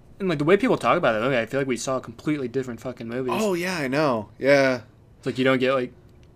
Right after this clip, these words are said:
Speaker 1: or, like, Jessica Henwick's character talking, like, "Yeah, these stories meant so much to us," and then The Matrix just kinda shits all over that.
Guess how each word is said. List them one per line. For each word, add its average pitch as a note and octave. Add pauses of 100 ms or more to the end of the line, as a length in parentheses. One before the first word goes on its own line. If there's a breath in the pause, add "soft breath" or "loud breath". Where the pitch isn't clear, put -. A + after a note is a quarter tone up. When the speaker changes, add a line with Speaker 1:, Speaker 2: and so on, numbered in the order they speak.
Speaker 1:
or, D3+
like, B2
Jessica B2+
Henwick's B2
character C3
talking, B2+
like, B2
"Yeah, C3
these C3
stories D#3+
meant A2
so B2+
much A#2
to B2
us," C3
and B2+
then A2+
The A2+
Matrix A2+
just -
kinda A#2
shits -
all A#2
over A#2+
that. C3+